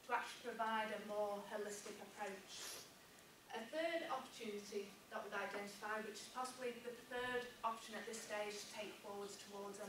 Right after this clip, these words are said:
more detailed business case, is to have about that central team, but also to have locally based teams. The, so the fire service have, based in, in their areas,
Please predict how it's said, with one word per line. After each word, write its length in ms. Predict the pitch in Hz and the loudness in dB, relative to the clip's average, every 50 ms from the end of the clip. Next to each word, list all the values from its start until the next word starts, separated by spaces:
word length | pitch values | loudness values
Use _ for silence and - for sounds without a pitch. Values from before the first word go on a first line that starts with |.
| 196 196 | -2 -2
more 160 | 196 196 196 | -2 -2 -2
detailed 400 | 214 202 196 - - 202 190 190 - | -2 -2 -2 -2 -2 -2 -2 0 2
business 400 | 254 262 254 240 220 220 - - - 196 | 2 2 2 0 -4 -6 -8 -8 -8 -6
case, 240 | 175 165 - - - - - - - - - - - - - 240 | -6 -6 -6 -8 -10 -12 -14 -14 -16 -16 -16 -16 -14 -4 2 2
is 80 | 254 247 - | 4 4 2
to 40 | 226 226 | -4 0
have 160 | 247 254 247 | 2 4 4
about 400 | 254 240 - 220 226 226 226 - - 208 | 4 4 4 4 4 4 4 4 4 4
that 160 | 202 196 - | 4 4 4
central 460 | - 285 269 277 - - - 233 214 | 2 2 2 2 0 0 -2 -2 -2
team, 320 | - - 214 196 180 175 180 185 - - - - - - - | -2 -4 -4 -4 -4 -4 -6 -10 -12 -14 -16 -16 -14 -8 -2
but 80 | 214 | 0
also 320 | 226 220 220 220 220 - - | 2 2 4 2 0 -2 -4
to 120 | - - - | -6 -2 0
have 160 | 214 214 208 220 214 | 2 2 2 2 2
locally 320 | 208 220 214 226 214 202 | 2 2 0 0 -2 0
based 400 | 208 214 202 202 202 - - - | 2 2 2 2 2 0 -4 -4
teams. 400 | 202 196 190 185 180 185 185 - - - - - - - 220 | -4 -4 -4 -4 -6 -6 -8 -8 -8 -10 -14 -14 -10 -8 -8
The, 80 | 214 - - | -8 -8 -6
so 160 | - - 233 - 233 | -2 0 2 2 2
the 140 | 240 226 240 | 0 2 4
fire 240 | 277 269 277 277 277 | 4 6 6 6 6
service 480 | - - 240 226 226 220 214 196 - - - 247 | 6 6 4 4 4 4 0 -2 -4 -4 2 4
have, 160 | 247 220 - - - - 226 | 4 4 4 2 0 0 2
based 320 | 220 226 226 - - 233 | 2 2 0 -2 -4 -4
in, 80 | 226 214 214 | -6 -4 -4
in 120 | 226 214 214 214 | -6 -4 2 4
their 320 | 226 233 240 240 233 220 202 190 185 | 6 6 8 8 8 8 8 6 6
areas, 320 | 180 180 180 180 185 190 | 4 2 0 -2 -2 -2